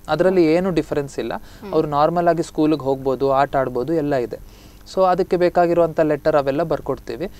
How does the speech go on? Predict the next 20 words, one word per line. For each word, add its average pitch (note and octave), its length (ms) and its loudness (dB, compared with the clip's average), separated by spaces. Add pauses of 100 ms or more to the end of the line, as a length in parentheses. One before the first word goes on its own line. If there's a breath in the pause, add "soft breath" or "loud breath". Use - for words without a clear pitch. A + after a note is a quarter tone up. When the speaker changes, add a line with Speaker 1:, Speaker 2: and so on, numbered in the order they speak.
(340 loud breath)
Speaker 1:
ಕೆಲವು A#3 320 2
ಸಲ G#3+ 240 2 (140)
ಈ, E3+ 140 -4 (100)
ಆ, D#3+ 180 4
ಸ್ಕೂಲ್, G3+ 500 -2
ಆ, D3+ 380 0 (160)
ಈ F3+ 80 -2
ಪ್ರಶ್ನೆ F3+ 340 -2
ಒಳ್ಳೇದು, G3+ 360 4
ಯಾಕಂದ್ರೆ F3 360 0
ಎಷ್ಟೋ A#3+ 380 4
ಸಲ G#3 220 0
ಸ್ಕೂಲಿಂದ G#3+ 480 0
ಲೆಟರ್ F3+ 320 2
ಬರುತ್ತೆ, C#3 360 -4
Speaker 2:
ಹ್ಮ್. A3 460 -14
Speaker 1:
"ನಮಗೆ E3+ 440 2 (280)
ಈ E3 120 0
ಮಗು, E3 380 2
ಆ, C#3+ 520 2